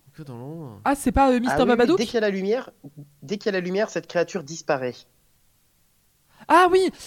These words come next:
Speaker 2: euh, oui, oui, c'est bon. Euh, je l'ai, euh,
Speaker 1: Ouais, d'accord.
Speaker 2: Oh là là,
Speaker 3: Non.
Speaker 2: euh, je vois, je vois très bien, je vois très bien la, la bande-annonce du film où, euh, elle éteint l'interrupteur et t'as la, et t'as la figure qui apparaît et quand elle rallume, y a plus rien. Et c'est,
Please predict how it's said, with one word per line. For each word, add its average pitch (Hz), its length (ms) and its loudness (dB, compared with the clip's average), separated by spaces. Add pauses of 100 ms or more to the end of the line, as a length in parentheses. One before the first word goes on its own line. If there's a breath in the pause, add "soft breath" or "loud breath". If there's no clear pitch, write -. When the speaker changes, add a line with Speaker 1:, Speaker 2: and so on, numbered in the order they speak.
(100)
Speaker 2:
euh, 254 140 6
oui, 294 140 0
oui, 330 80 0
c'est - 120 -4
bon. 294 180 -4 (160)
Euh, 233 160 2
je 208 140 -8
l'ai, 277 240 -6
euh, 214 260 0
Speaker 1:
Ouais, 214 580 -10
d'accord. 214 80 -20 (420)
Speaker 2:
Oh 262 160 4
là 247 140 2
là, 233 300 2 (120)
Speaker 3:
Non. 214 60 -8
Speaker 2:
euh, 214 360 0
je 202 120 -6
vois, 220 100 -6
je 180 60 -8
vois 233 100 0
très 277 200 -8
bien, 277 240 -8
je 202 60 -12
vois 220 80 -6
très - 140 -12
bien 254 160 -10
la, 226 200 -2
la 196 100 -4
bande-annonce 247 460 -6
du 214 100 -8
film 240 400 -8 (320 soft breath)
où, 220 160 0
euh, 196 200 4
elle 214 180 -2
éteint 262 260 -4
l'interrupteur 233 800 -4
et 208 100 -6
t'as 196 140 -4
la, 185 440 -2
et 180 60 -6
t'as 185 140 -6
la 180 180 -4
figure 220 340 -8
qui - 120 -8
apparaît 208 400 -4
et 185 40 -10
quand 214 300 -8
elle 196 80 -4
rallume, 202 240 -6
y 220 40 -4
a - 40 -10
plus - 120 -8
rien. 220 300 -6
Et 208 80 -6
c'est, 247 440 -4